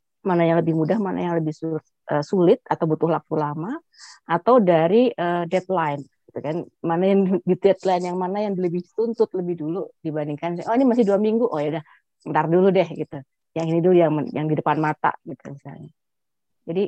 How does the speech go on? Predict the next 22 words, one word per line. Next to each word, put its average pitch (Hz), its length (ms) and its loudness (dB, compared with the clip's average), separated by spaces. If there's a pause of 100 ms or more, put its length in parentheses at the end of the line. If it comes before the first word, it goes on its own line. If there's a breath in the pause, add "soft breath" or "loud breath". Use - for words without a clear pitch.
(440)
macam-macam 220 480 -2
sih 170 140 -8
Kat, 143 180 -8
ya 156 160 -4
itu 165 220 -6
ya. 165 160 0
Jadi 160 180 -2
kalau, 156 260 -2 (300)
kalau 202 240 -4
dia 196 160 2
belum 170 380 2
berusaha 165 720 -4 (480)
kok - 160 -14
masih 170 240 -4
tetap, - 320 -2 (460)
eh, 156 340 0
apa 156 240 -6
namanya, 170 320 -4
masih 175 160 -4
tetap 165 240 -6
burnout, 175 560 -2 (720)
harus 165 180 -2